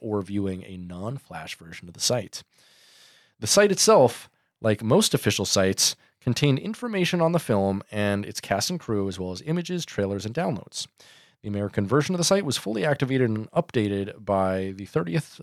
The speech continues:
of November two thousand two, and by February two thousand three, links to foreign language versions of the site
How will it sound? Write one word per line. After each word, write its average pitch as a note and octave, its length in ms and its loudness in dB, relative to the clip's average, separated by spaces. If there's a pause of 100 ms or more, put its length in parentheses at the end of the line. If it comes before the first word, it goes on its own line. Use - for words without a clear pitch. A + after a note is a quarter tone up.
of A2 100 -8
November G#2 640 0
two - 140 -14
thousand F#2+ 260 -10
two, F#3+ 340 -2 (380)
and A#2+ 80 -10
by A#2 100 4
February F3+ 480 -2
two D3+ 140 -4
thousand B2 280 2
three, D3 320 0
links E3 380 0
to - 160 -8
foreign F#3+ 320 -4
language G2+ 300 -2
versions F#2+ 400 -8
of F2 80 -6
the F2 80 -12
site F2 320 -6